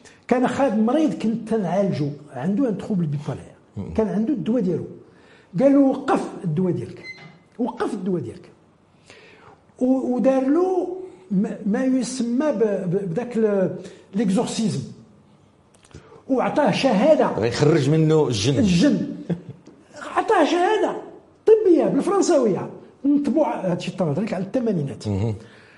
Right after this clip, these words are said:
Speaker 1: Je sous-signais, euh, Flan Ben Flan, nationalité marocaine, euh, religion musulmane, carte nationale numéro tant, certifie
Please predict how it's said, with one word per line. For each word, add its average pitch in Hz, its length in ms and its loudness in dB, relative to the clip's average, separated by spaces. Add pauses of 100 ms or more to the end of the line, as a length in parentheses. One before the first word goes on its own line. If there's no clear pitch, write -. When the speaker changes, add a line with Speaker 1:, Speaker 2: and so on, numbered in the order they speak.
(300)
Speaker 1:
Je 254 260 2
sous-signais, 277 1120 0 (120)
euh, 226 400 -2
Flan 247 320 -4
Ben 214 160 -2
Flan, 285 480 0 (500)
nationalité 247 680 -2
marocaine, 226 880 -2 (320)
euh, 202 280 0
religion 247 540 2
musulmane, 240 720 0
carte - 260 -2
nationale 262 460 0
numéro 233 400 4
tant, 302 280 -2 (260)
certifie - 640 -2